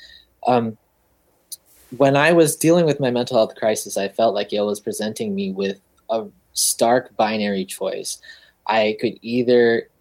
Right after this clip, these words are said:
continue with a full-time schedule at Yale and all the cha-, challenges that would come with, or I would have to commit to an extended absence, um,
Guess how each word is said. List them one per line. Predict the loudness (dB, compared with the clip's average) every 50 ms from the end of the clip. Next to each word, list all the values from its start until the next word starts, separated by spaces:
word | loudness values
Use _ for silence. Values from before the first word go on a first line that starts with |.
| _ _ _ -10
continue | -8 -6 -6 -6 -6 -6 -6 -6 -4 -2 -2 -2 -2 -2
with | 0 0 0 0 -2 -4 _
a | -16 -12
full-time | -6 -4 -2 -2 -2 -4 -6 -6 -6 -6
schedule | -6 -6 -4 -4 -4 -4 -2 -2 0 0
at | 0 0
Yale | 2 2 2 2 2
and | 0 -2 -2
all | 0 2 2 2 0
the | 0 -2 -4 -4
cha-, | -4 -4 -6 -6 -6 -8 -8
challenges | -6 -4 -4 -4 -4 -4 -4 -4 -2 -2
that | -2 -4
would | -4 -4 -8
come | -10 -10 -8 -6
with, | -4 -2 -2 -2 -4 -6 _ _ _ _ _ _ _ _ _ _ _ _ _
or | 4 6 6 8 8 8 6 6 4 2 0
I | -2 0
would | 0 2 2
have | 0 -2
to | -2 -6
commit | -10 -8 -6 -4 -4 -4 -4
to | -4 -6 -4
an | -4
extended | -6 -8 -10 -10 -8 -6 -4 -2 -2 -2 -2 -2
absence, | -4 -4 -4 -4 -4 -6 -8 -10 -8 -8 -8 -10 -12 -12 -14 -14 _ _ _ _ _ _ _ _ -4
um, | -4 -2 -2 -4 -8 -10